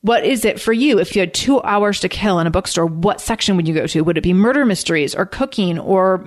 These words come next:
running or a history section or art? I mean, there's so many different directions you could go. But when you think about what section you would go to, that can be really telling in regards to what you're passionate about, right?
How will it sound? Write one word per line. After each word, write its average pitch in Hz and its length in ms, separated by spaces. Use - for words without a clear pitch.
running 196 640
or 185 380
a 180 100
history 214 460
section 170 520
or 190 360
art? 254 440
I 208 60
mean, 214 100
there's 208 320
so - 220
many 254 160
different 202 240
directions 185 400
you 175 100
could 170 240
go. 226 460
But - 100
when 220 160
you 214 80
think 269 240
about 190 220
what 190 180
section 220 320
you 208 60
would 185 100
go 175 140
to, 240 220
that 180 440
can 240 100
be 240 140
really 190 340
telling 208 680
in 196 160
regards 175 480
to 170 600
what 175 200
you're 185 120
passionate 185 480
about, - 300
right? 262 400